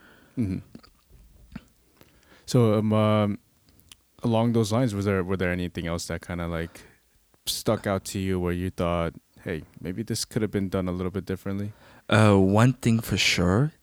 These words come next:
Speaker 2: the action slash the C G I,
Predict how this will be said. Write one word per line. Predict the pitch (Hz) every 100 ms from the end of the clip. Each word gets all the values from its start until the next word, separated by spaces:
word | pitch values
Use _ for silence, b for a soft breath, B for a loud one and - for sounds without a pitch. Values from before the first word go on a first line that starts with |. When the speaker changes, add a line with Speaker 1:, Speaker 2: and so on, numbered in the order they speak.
| _
Speaker 2:
the | - 90 87 - -
action | 101 117 - - 202 220
slash | - - 110 113 -
the | 98
C | - - - 147
G | 139 135 120
I, | 107 117 147